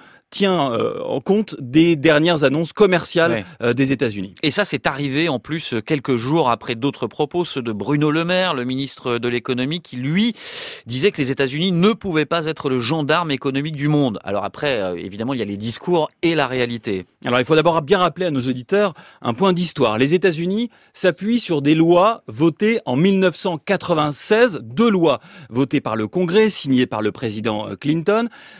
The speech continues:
Speaker 1: des lois qui permettent effectivement ce qu'on appelle l'extraterritorialité, à savoir d'imposer des sanctions à des firmes qui feraient du business à des ennemis des États-Unis. Ça a pu être par le passé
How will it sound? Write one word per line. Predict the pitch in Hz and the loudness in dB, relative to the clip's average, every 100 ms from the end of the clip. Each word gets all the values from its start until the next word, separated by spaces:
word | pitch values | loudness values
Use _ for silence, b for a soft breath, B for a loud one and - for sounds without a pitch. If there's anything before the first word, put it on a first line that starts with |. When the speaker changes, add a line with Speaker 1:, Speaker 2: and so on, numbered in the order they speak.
| B | B
Speaker 1:
des | 127 190 | 2 4
lois | 190 226 | 4 2
qui | 247 - | 2 -4
permettent | 185 190 165 220 185 | 0 0 0 -2 -4
effectivement | 156 - 143 196 | -8 -6 -4 -4
ce | 208 | -2
qu'on | 147 | -2
appelle | 147 214 156 | 0 0 -2
l'extraterritorialité, | 123 147 190 - - 170 - 185 156 151 135 113 113 220 | -2 0 0 -2 -2 -2 -2 -2 0 0 0 0 -2 0
à | 202 | 0
savoir | 151 120 170 202 B B B | 0 2 2 0 B B B
d'imposer | 123 180 175 185 | 0 2 2 0
des | 170 | -2
sanctions | 143 143 160 | -2 -4 0
à | 190 | 0
des | 139 | 0
firmes | 127 214 226 | 0 -2 0
qui | 233 | -4
feraient | 220 208 | 2 2
du | 180 | 2
business | 156 135 123 170 - B B | -2 -2 0 -2 -4 B B
à | - 175 | 0 0
des | 160 196 160 | 2 0 2
ennemis | 196 185 180 | 2 4 2
des | 170 143 | 2 0
États-Unis. | 143 135 110 110 139 | 0 -2 -2 -2 0
Ça | 135 | -2
a | |
pu | - | -2
être | 123 | -4
par | - 117 | -2 -2
le | 110 | 0
passé | 127 - 139 | -2 -2 -2